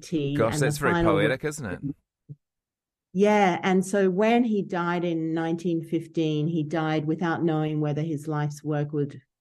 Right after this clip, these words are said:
Speaker 1: would ev-, ever be finished or not. It was thirteen years later.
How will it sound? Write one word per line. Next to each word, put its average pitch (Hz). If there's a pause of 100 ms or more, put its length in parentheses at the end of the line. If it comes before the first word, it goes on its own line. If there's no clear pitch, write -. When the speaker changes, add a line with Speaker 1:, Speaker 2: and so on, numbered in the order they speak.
(120)
Speaker 1:
would 156
ev-, 151
ever 170
be 151
finished 143
or 143
not. 135 (460)
It 180
was 151 (240)
thirteen 151
years 131
later. 131